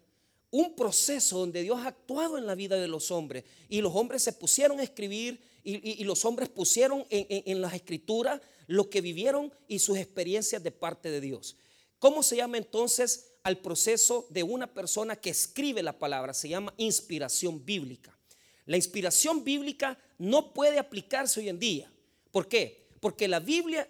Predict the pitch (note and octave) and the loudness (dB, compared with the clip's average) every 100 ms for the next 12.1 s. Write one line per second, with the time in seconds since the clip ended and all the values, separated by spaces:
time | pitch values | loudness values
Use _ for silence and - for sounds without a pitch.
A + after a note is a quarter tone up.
0 | C#3 A3+ B3 - - B3 A#3+ - G3 A3 | -2 0 2 -2 -2 -4 -2 -2 -2 -2
1 | A#3+ F3 G#2+ _ _ _ - G3+ - C4+ | -4 -4 -10 _ _ _ -2 -2 0 -2
2 | D4+ D4 A3+ G3+ - F#3+ C4+ C#4+ C4 E3 | -2 -4 -6 -6 -6 -6 -4 -4 -4 -2
3 | A#3+ B3+ - A#3+ A#3 G3+ F#3+ B3 G#3 A#2+ | 0 0 -2 0 0 0 -2 -2 -4 -6
4 | _ - - _ F#3 - C4 D4+ C#4 C#4 | _ -20 -20 _ 0 2 2 0 0 0
5 | B3 A#3+ C#4 C4 - F#3 E3 - G3 F3 | 2 2 2 0 0 0 -2 -2 -2 0
6 | - C#4+ D#4 C#4 B3+ B3 - F#3+ A3+ G#3+ | -2 0 0 0 -2 -4 -4 -2 -2 0
7 | G3+ - - - G#3 - C4 - - - | -2 -4 -12 -4 -4 2 2 2 -8 -20
8 | _ _ - G#3 D#4 E4 - D4 D4+ - | _ _ -2 2 2 2 0 0 2 2
9 | - A#3 F3 - D4+ F4+ C#4+ E3+ D#3 - | 0 -2 0 4 6 4 4 0 0 0
10 | G3+ G3 F3 - F#3+ F#3+ E3 E3+ E3 - | 0 -2 -4 -4 -8 -8 -4 -4 -4 -10
11 | - C3+ A#3+ C4+ C4 F3+ F#3 A#3 B3 A#3+ | -12 2 4 6 4 0 -2 -4 -4 -4
12 | - | -6